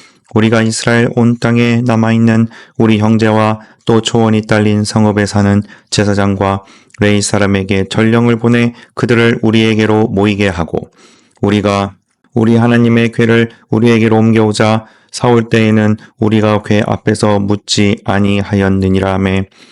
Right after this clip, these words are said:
뭇 백성의 눈이 이 일을 좋게 여김으로 온 회중이 그대로 행하겠다 한지라. 이에 다윗이 애굽의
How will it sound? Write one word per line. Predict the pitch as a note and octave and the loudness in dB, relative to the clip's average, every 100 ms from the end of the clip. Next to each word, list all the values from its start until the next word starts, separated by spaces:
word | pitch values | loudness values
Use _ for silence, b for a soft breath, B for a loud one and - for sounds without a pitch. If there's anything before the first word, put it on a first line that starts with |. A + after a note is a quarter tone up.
| b b | b b
뭇 | A#2+ A2+ | -4 -2
백성의 | B2 A#2 B2+ B2 A#2+ | -4 -2 0 0 2
눈이 | A#2+ A#2+ A#2+ A#2+ B B | 2 2 2 0 B B
이 | A#2+ | 0
일을 | A#2+ A#2 A2 | 2 2 0
좋게 | A2+ - A#2+ | -4 -2 0
여김으로 | A2 A2+ A2+ A2+ A2+ B B - | 0 0 2 2 0 B B -2
온 | A2 A2+ A2 | 0 0 0
회중이 | A2+ G#2+ G#2+ A2 G#2+ | 0 2 0 0 -2
그대로 | A#2+ B2 A#2+ A#2+ A#2 | -2 0 2 0 0
행하겠다 | B2 A#2+ A#2 A#2 - A#2 | -2 0 0 -2 -2 -2
한지라. | A2+ G#2+ F#2+ - - _ b b b b b b b A2 | -2 -2 -2 -4 -10 _ b b b b b b b -2
이에 | G#2+ G#2 | 0 0
다윗이 | - G2 G2+ - G#2 G2 A2+ | 0 -2 -2 -2 -2 -2 -2
애굽의 | A2 A2+ A#2 A#2 | -2 0 0 0